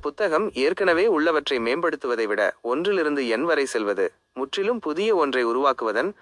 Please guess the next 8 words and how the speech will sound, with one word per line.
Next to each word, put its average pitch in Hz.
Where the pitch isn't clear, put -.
பூஜ்ஜியமிலிருந்து 165
ஒன்று 120
வரை 127
செல்வது 107
முக்கியத்துவத்தை 135
வலியுறுத்துகிறது. 104
முக்கிய 139
கருத்துக்கள். 120